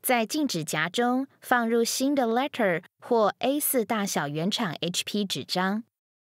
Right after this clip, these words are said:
然后执行H P Smart 应用程式，依序选取印表机设定、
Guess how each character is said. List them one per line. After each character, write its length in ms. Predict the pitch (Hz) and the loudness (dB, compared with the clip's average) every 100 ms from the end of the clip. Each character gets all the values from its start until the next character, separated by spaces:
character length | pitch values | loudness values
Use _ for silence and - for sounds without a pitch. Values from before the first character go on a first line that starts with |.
| - | -4
然 180 | 202 190 | -2 0
后 360 | 214 240 208 - _ | 2 2 2 -4 _
执 200 | - 208 | -2 -2
行 400 | - 202 196 202 - - | 0 0 0 -2 -4 -4
H 240 | 214 - - | -2 -2 -2
P 160 | 240 | -2
Smart 520 | 240 - 233 277 190 - - | -2 0 2 2 0 -6 -6
应 140 | 320 | -2
用 180 | 285 208 | 0 0
程 240 | - 147 151 | -2 -4 -2
式， 340 | - 202 - - - - _ _ | 0 0 -2 -10 -14 -14 _ _
依 160 | - 269 | -2 0
序 240 | - 262 | 0 0
选 240 | 233 190 208 | 0 0 0
取 400 | - 202 170 - | 0 0 0 -2
印 180 | 226 202 | -2 0
表 200 | 185 156 | 0 -2
机 180 | 151 185 | -2 -2
设 220 | - 208 | 0 0
定、 280 | 190 233 | 0 -2